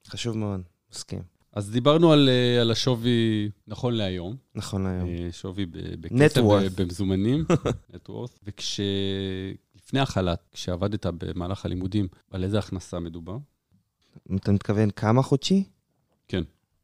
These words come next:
Speaker 1: אמ, תלוי, משתנה, באזור ה-, בין הארבע לשש וחצי, שבע בגג.
Speaker 2: ומתוך
Speaker 1: תלוי.
Speaker 2: זה הוצאת את הכל, או
Speaker 1: לא,
Speaker 2: שהצלחת
Speaker 1: אני מש-,
Speaker 2: לחסוך?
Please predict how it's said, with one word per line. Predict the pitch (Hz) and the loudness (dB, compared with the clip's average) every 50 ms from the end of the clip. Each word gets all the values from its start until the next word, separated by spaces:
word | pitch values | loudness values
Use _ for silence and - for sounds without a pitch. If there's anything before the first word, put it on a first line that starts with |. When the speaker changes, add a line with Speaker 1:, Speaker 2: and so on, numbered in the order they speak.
| _ _ | _ _
Speaker 1:
אמ, | 98 98 98 98 98 101 104 101 101 98 101 101 101 101 101 101 101 98 98 98 _ _ _ _ _ _ _ _ | -20 -14 -8 -6 -4 -2 -2 -2 -2 -2 0 0 -2 -2 -4 -6 -8 -10 -14 -18 _ _ _ _ _ _ _ _
תלוי, | - 101 98 98 98 107 120 127 120 | -2 0 2 4 6 6 6 6 6
משתנה, | 104 101 - - - 117 123 147 156 135 | 4 2 0 -2 -2 0 2 4 2 4
באזור | 101 104 104 104 95 101 113 117 120 127 | 4 4 2 2 4 4 4 6 6 6
ה-, | 123 113 104 104 101 101 98 98 95 98 95 90 90 | 6 6 6 6 4 4 2 2 2 0 0 -2 -2
בין | 92 95 98 98 | -2 -2 0 0
הארבע | 95 95 95 98 101 101 - - 110 113 107 107 104 104 104 98 | 0 0 0 0 0 0 0 0 0 2 0 0 -2 -4 -6 -8
לשש | 95 95 95 95 92 92 90 87 - - - - - - | -8 -10 -10 -10 -10 -10 -10 -12 -12 -14 -12 -12 -10 -10
וחצי, | 87 - - 87 92 - - - 117 117 110 104 - - - _ _ - | -10 -8 -8 -8 -8 -8 -8 -8 -6 -6 -6 -6 -8 -10 -16 _ _ -20
שבע | - - 101 101 101 101 | -6 -4 -2 -2 -2 -2
בגג. | 95 90 87 82 50 50 - - _ _ _ _ _ _ _ _ _ _ _ | -4 -6 -6 -6 -8 -10 -10 -14 _ _ _ _ _ _ _ _ _ _ _
Speaker 2:
ומתוך | 87 92 90 - 110 107 104 98 98 | -6 0 4 6 6 6 6 4 2
Speaker 1:
תלוי. | - 101 | 0 -2
Speaker 2:
זה | 92 95 101 104 101 101 101 101 101 | -2 -2 -2 0 0 0 -2 -2 -2
הוצאת | 95 95 92 - - 104 - - | -4 -6 -8 -4 -6 -4 -2 -2
את | 95 - | -2 -2
הכל, | 98 92 - 143 | -4 -2 0 0
או | 160 175 | 2 2
Speaker 1:
לא, | 180 175 | 0 -2
Speaker 2:
שהצלחת | - - - - 147 151 151 143 135 127 | -4 -6 0 6 8 8 10 10 8 8
Speaker 1:
אני | 120 120 | 6 4
מש-, | 117 113 101 | 4 2 0
Speaker 2:
לחסוך? | - - - 95 90 - - | -2 -4 -6 -6 -6 -6 -8